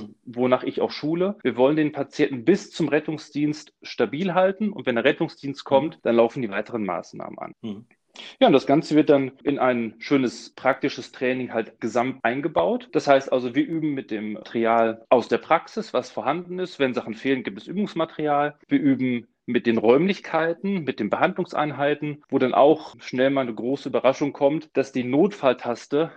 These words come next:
Speaker 2: am Behandlungsstuhl doch eine andere
Speaker 1: Mhm.
Speaker 2: Funktion hat, als wir, als sie gedacht ist. Und dann hat man schnell hinter die drei Stunden auch schon rum und verlässt die Praxis und das, äh, Praxisteam freut sich nach einem, ja, häufig auch sehr interessanten, schönen Nachmittag auch,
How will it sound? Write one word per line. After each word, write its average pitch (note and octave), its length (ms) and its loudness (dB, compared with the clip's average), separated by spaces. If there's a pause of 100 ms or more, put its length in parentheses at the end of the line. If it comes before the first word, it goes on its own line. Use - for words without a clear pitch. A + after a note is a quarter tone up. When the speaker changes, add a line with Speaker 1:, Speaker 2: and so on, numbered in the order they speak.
(160)
Speaker 2:
am B2+ 260 -4
Behandlungsstuhl C3+ 960 -4
doch C#3 200 2
eine C#3 160 2
andere C#3 280 4
Speaker 1:
Mhm. C#3+ 40 2
Speaker 2:
Funktion D3 580 -4
hat, D3 220 -4 (100)
als C#3 300 -2
wir, C3+ 200 -4
als C#3 180 0
sie B2+ 200 -2
gedacht C#3 440 0
ist. - 360 -4
Und C#3+ 120 -2
dann C3+ 120 6
hat C#3 160 2
man F3 140 2
schnell D#3+ 340 2
hinter E3+ 260 -4
die C#3 120 -8
drei C3 240 4
Stunden D3 340 -6
auch B2+ 100 -4
schon G#2+ 240 -6
rum C3 400 0
und C#3 360 0
verlässt D3 380 -2
die C#3 40 -6
Praxis - 800 -2
und C#3 280 -8
das, C3+ 240 -6
äh, C3 100 -4
Praxisteam C3+ 880 -6
freut C#3 380 4
sich D#3 480 -2
nach C3 240 0
einem, A2+ 560 0
ja, A#2 100 2 (200)
häufig B2 260 0
auch A2+ 80 -4
sehr A#2+ 180 -2
interessanten, B2+ 580 -2
schönen D#3 340 4
Nachmittag A#2+ 560 -4
auch, C3+ 260 0